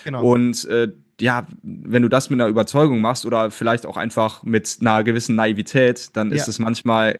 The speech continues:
Speaker 2: gar nicht so schlecht, weil,
Speaker 1: Kann ein Vorteil sein,
Speaker 2: äh,
Speaker 1: ja.
Speaker 2: genau, genau wie du sagst, weil, weil es dann einfach vielleicht besser ausgeht, als du es dir erhofft hast, ne?
Speaker 1: Genau, genau.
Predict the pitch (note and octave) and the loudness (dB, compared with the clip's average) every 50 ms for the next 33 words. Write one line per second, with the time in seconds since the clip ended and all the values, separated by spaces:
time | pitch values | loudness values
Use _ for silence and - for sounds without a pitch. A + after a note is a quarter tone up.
0 | - G#2+ - - A2 A2+ B2 B2 A2 - - G#2+ - - - A#2+ C#3+ D3+ - - | -6 -8 -2 0 0 0 0 -2 -4 -4 -4 -4 -4 0 2 2 2 2 0 -8
1 | - - - _ - - G2 G#2 G#2 G#2 G#2 G#2+ A2 G#2+ G#2+ G#2+ G#2+ G2 - - | -14 -20 -20 _ -8 -2 0 2 4 4 4 4 4 4 4 2 0 0 0 0
2 | G#2+ G#2+ G#2+ G#2 G#2 G2 A#2+ - - _ _ - - B2 A2 G2+ - - - - | 0 2 2 0 0 -2 -6 -10 -18 _ _ -2 0 2 2 2 0 -2 -4 -2
3 | A#2 A2 A2+ G#2+ A2 A2 G#2 G#2 A#2 A#2+ A#2 - - - - G#2+ G#2 G#2+ G#2 - | 0 0 0 0 0 -2 0 2 0 0 0 -4 -10 -4 -2 0 2 0 0 -2
4 | - G2 A2 G#2+ G#2+ - A#2+ G2 - G#2 G#2+ A2 A2 - - A2+ G#2 G#2 G#2+ A2+ | -2 -2 -2 -2 -2 -2 -6 -6 -4 -4 -4 -4 -6 -4 -2 0 2 2 2 2
5 | - - - - _ - _ _ _ _ _ - G2+ F#2 - C3+ C#3 - D3+ - | 0 -4 -14 -20 _ -20 _ _ _ _ _ -6 0 2 2 2 4 2 2 2
6 | - B2+ C3+ - - - D3+ D#3 D#3 D#3 - - - G#2+ A#2 A2+ - - - B2+ | 4 2 2 0 2 2 4 4 2 0 -4 -4 0 0 0 0 0 -4 -2 -2
7 | A#2 A#2+ - - A#2+ A#2+ A#2+ A#2 A#2 A#2 A#2+ A#2+ A#2+ _ _ _ _ _ _ _ | -2 -2 -2 0 2 4 4 6 4 4 2 0 -4 _ _ _ _ _ _ _
8 | _ _ - G#2 G#2 C#3 C#3 C#3 - - - - - - - - B2+ C#3+ _ _ | _ _ -6 -4 -2 -2 -4 -4 -8 -10 -10 -10 -10 -8 -6 -6 -6 -8 _ _
9 | - - C#3 C#3 C3 A#2 A2 _ _ _ _ - C#3 C3 B2 A#2 A2+ | -12 -10 -8 -8 -8 -8 -10 _ _ _ _ -10 -8 -8 -8 -10 -12